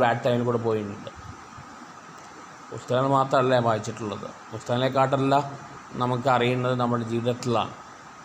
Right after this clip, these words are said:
ജീവിതാനുഭവം എനിക്ക് ഒത്തിരി ഉണ്ട്. ആൾക്കാർ വിചാരിക്കും ബു-, ബുക്ക് വായിച്ചോ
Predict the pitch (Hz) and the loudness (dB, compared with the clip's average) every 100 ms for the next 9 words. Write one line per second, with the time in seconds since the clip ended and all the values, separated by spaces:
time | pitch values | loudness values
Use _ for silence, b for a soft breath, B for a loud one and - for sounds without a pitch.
0 | - - - - - - - - - - | -20 -20 -20 -20 -18 -18 -18 -18 -18 -18
1 | - - - 110 117 120 123 110 104 101 | -18 -16 -10 -2 2 6 6 4 4 2
2 | 110 127 127 143 143 113 95 - - - | 2 -2 0 2 2 2 -2 -8 -12 -6
3 | 92 107 113 120 117 120 117 110 - - | -4 0 2 2 2 0 0 -4 -8 -14
4 | - 107 107 - 123 120 113 120 | -16 -8 -8 0 4 4 2 2